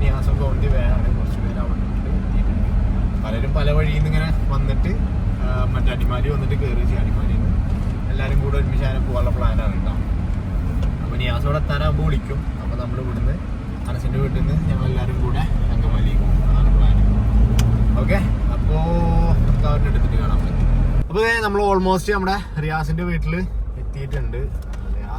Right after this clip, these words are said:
കാണുന്ന ആളുടെ വീട്. ദേ കിടക്കണു നമ്മുടെ മസ്താങ്ങും അതുപോലെ ദേ നമ്മുടെ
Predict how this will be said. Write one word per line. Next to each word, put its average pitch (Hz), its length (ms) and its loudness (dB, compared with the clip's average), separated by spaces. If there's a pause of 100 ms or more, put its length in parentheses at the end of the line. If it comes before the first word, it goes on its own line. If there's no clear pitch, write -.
(120)
കാണുന്ന 202 420 -8
ആളുടെ 196 260 -4 (120)
വീട്. 170 180 -4 (3750)
ദേ - 560 -4
കിടക്കണു - 480 -2 (320)
നമ്മുടെ 101 300 -2 (240)
മസ്താങ്ങും - 680 -4 (1040)
അതുപോലെ - 460 -6 (100)
ദേ - 160 -4 (460)
നമ്മുടെ - 320 -8